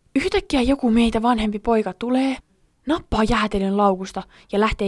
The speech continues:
juoksemaan täysiä karkuun. Voi ei! Kuulen mielessäni tädin sanat, "Olkaa tarkkana, ettei teiltä varasteta jäätelöä." Huudan äkäisenä,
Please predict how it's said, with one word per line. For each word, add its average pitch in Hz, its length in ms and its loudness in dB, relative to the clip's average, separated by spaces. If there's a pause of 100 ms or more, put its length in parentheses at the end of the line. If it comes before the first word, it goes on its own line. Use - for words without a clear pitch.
juoksemaan 185 500 0
täysiä 208 680 2
karkuun. 196 640 -4 (1400)
Voi 330 380 6
ei! 294 540 4 (1200)
Kuulen 294 360 4
mielessäni 208 500 2
tädin 170 340 -2
sanat, - 400 -10 (380)
"Olkaa 208 500 2
tarkkana, 302 640 0
ettei 262 400 -2
teiltä 214 360 -2
varasteta 180 520 -6
jäätelöä." 175 560 -10 (1300)
Huudan 240 380 4
äkäisenä, 175 560 -6